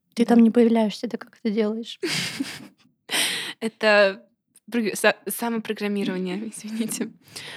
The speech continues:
Speaker 2: Вот, но сейчас, э, прям очень хочется всё выписать, всё структурировать, э, в своей голове, в своей жизни и перенести это всё на бумагу. Поэтому
Speaker 1: А
Speaker 2: пока
Speaker 1: может
Speaker 2: что
Speaker 1: быть
Speaker 2: мы займёмся переносом это всё в наш подкаст.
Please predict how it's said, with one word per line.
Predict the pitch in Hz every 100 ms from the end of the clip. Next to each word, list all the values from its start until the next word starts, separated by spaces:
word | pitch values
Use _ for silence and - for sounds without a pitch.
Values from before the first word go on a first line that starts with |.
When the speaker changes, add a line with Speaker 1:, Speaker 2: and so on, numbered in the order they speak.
| -
Speaker 2:
Вот, | 214 214 202 214
но | 214
сейчас, | 233 - 247 294 - -
э, | 247
прям | 233 220 208
очень | 202 220 -
хочется | 220 240 - - 220 214 - - - _
всё | - -
выписать, | 214 240 - 277
всё | - 220
структурировать, | - 214 - 202 220 269 233 - -
э, | 202
в |
своей | 208 - 208 208
голове, | 208 196 202 294
в |
своей | - 202
жизни | 196 214 262
и | 220
перенести | 208 196 -
это | 220
всё | -
на | 233
бумагу. | 233 233 269 240 226 _ _
Поэтому | 226 247
Speaker 1:
А |
Speaker 2:
пока | 247 254
Speaker 1:
может | 269
Speaker 2:
что | 247
Speaker 1:
быть | 302
Speaker 2:
мы | 262
займёмся | 247 233 247 -
переносом | 247 233 247 -
это | 240
всё | 247 262 285
в |
наш | 254 233
подкаст. | - - 339 370